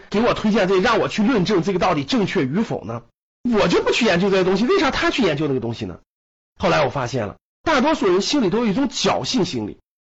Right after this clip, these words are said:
我能不能发现一种暴富的机会或者工具？别人没有发现，而我发现了，于是我把钱投进去，我就暴富了，而别人没有暴富。典型的就这种心理，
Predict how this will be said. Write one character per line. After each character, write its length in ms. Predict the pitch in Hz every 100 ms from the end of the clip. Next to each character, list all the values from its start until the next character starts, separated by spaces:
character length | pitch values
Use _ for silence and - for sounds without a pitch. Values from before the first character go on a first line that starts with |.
| _ _ _
我 200 | 208 233
能 180 | 208 269
不 60 |
能 160 | 302 262
发 300 | - 302 320
现 220 | 330 262 269
一 40 |
种 300 | 208 131 - -
暴 260 | - 539 427
富 240 | - 294
的 100 | 185
机 320 | 147 - 196 240
会 200 | 196 135
或 180 | 220
者 100 | 151
工 300 | 131 233 240
具？ 280 | 233 269 - - _ _ _
别 240 | - 226 339
人 180 | 370 254
没 160 | 220
有 140 | 381 196
发 240 | 202 180
现， 180 | 185 160
而 300 | - 320 370
我 160 | 156
发 240 | - 196 220
现 200 | 226 139
了， 200 | 107 - _ _
于 160 | - 226 -
是 220 | - 392
我 180 | 254 320
把 160 | 185
钱 200 | - 185
投 200 | 220 147
进 120 | 233
去， 120 | 208 156
我 100 | 139
就 80 |
暴 240 | 180 339 175
富 160 | 175
了， 60 | 180
而 180 | 95 185
别 240 | 170 202
人 140 | 285 202
没 100 | 196
有 140 | 170
暴 180 | 131 80
富。 80 | - _ _ _ -
典 260 | 247 170
型 140 | 135 202
的 60 |
就 140 | 247 240
这 80 | 170
种 80 |
心 240 | 123 143
理， 100 | 123